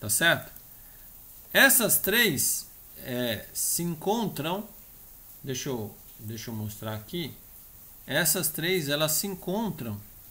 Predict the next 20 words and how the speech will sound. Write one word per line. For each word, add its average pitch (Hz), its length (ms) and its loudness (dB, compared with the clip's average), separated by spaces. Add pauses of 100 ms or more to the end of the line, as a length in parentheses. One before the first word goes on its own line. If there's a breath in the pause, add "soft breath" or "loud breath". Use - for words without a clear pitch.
(640)
naquela 196 520 2
interface 208 680 0
unificada, 156 880 0 (300)
que - 100 -10
eu - 20 -4
botei 123 300 -6
no 107 120 -2
lugar 131 360 0
errado, 147 440 2 (720)
que - 100 -8
é 151 180 2
essa 175 180 0
aqui. 208 220 -6
Então, 113 360 -4
eu 151 80 -4
tenho 139 260 -4
essas 135 340 -2
três 117 340 -4
interfaces, 151 1080 -2 (540)
né? 135 320 -4